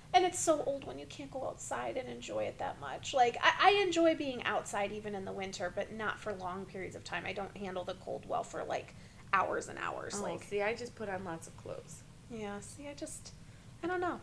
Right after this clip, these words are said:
Speaker 2: I put on lots of clothes, and I go, I'll go for a walk. I'll, I can't take the dog when it's too cold.
Speaker 1: Mm-hmm.
Speaker 2: Um, but yeah, I don't mind, I don't mind going to the zoo and walking around in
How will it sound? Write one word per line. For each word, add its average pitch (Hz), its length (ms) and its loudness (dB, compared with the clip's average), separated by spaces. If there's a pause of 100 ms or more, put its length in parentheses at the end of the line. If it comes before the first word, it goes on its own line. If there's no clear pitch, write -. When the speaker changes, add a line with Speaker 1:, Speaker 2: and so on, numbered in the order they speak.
(120)
Speaker 2:
I - 60 -10
put 220 140 -6
on 214 140 -6
lots 214 240 -4
of - 120 -4
clothes, 180 480 -4
and 175 120 -8
I 170 100 -8
go, 160 360 0 (640)
I'll 185 100 -8
go 175 160 -2
for 175 180 -4
a 160 60 -2
walk. 160 420 -4 (440)
I'll, 170 200 -8 (340)
I 160 60 -4
can't 202 260 -2
take 196 200 -8
the 160 60 -6
dog 143 360 4
when 139 100 -2
it's 127 160 -8
too - 240 -8
cold. - 380 -4 (200)
Speaker 1:
Mm-hmm. 208 260 -6 (500)
Speaker 2:
Um, 131 400 2 (800)
but 208 80 -12
yeah, 240 220 -2 (200)
I 226 80 -4
don't 247 140 -4
mind, 254 320 0
I 202 80 -4
don't 302 140 -2
mind 254 260 -2
going 170 220 2
to 160 80 -4
the 156 100 -6
zoo 131 420 -4 (400)
and 170 140 -6
walking 151 400 -4
around 131 640 -2 (400)
in 151 220 -2